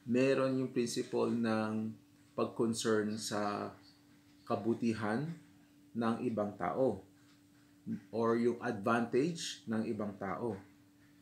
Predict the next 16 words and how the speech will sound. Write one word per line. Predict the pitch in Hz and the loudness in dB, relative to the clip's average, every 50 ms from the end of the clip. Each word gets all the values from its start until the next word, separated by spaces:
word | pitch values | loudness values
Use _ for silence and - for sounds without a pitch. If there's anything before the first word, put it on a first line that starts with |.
| - - - - - | -20 -20 -20 -8 -6
At | 117 113 - 135 | -6 -4 0 2
lalong-lalo | 131 135 135 156 170 185 185 185 170 156 156 165 180 180 175 | 4 6 8 8 6 6 6 4 4 4 4 4 4 4 4
na, | 143 117 110 123 170 180 - - - - - - - - - | 4 4 2 2 0 -2 -6 -12 -20 -20 -20 -20 -20 -14 -4
ah, | - 123 123 | 0 0 2
hindi | 123 135 139 127 131 165 165 165 | 2 2 2 2 2 2 4 6
lang | 160 160 - 98 | 6 4 4 4
ito | 139 139 - 147 131 127 123 123 123 117 117 | 0 2 4 4 6 6 6 6 4 2 -2
sa, | 104 - - 120 113 110 110 110 110 107 107 107 104 98 - - - - - | -4 -2 0 2 2 2 2 2 0 -2 -2 -2 -4 -6 -8 -12 -16 -20 -14
sa, | - - - 120 107 107 107 104 107 110 - - - - - 101 117 113 - - - - | -12 -6 -2 0 2 2 4 2 2 0 -4 -8 -14 -18 -16 -16 -14 -14 -16 -20 -20 -18
sa | - - - - - 123 113 113 113 - | -12 -10 -8 -4 -2 0 0 0 0 0
concern | - 123 117 110 113 - 180 190 180 165 156 | 0 0 0 0 4 6 6 6 6 4 2
lang | 147 147 139 | 2 0 2
ng | 135 127 123 117 113 | 0 0 0 -2 0
ibang | 110 113 110 110 - | 0 0 -2 -2 -4
tao, | - 107 104 90 107 110 113 120 - - - - - - - - - - - | -4 -4 -2 -2 -2 -4 -4 -4 -6 -12 -20 -20 -20 -20 -20 -20 -20 -20 -6
kundi | - 127 127 127 117 123 127 127 123 127 123 123 - | -2 0 0 0 2 2 2 2 2 0 0 -2 -6